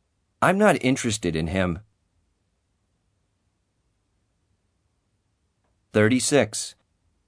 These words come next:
My roommate is sloppy.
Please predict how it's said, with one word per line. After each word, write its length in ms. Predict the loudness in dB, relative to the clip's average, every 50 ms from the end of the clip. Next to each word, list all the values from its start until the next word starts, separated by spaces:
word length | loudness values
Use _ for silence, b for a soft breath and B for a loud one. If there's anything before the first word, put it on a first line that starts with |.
| _ _ _ _ _ _ _ _ _ _ 0
My 140 | 2 2 2
roommate 600 | 2 2 2 2 4 4 4 4 4 2 2 2
is 140 | 2 0 0
sloppy. 720 | 0 -2 2 4 4 4 4 2 0 -6 -8 -8 -10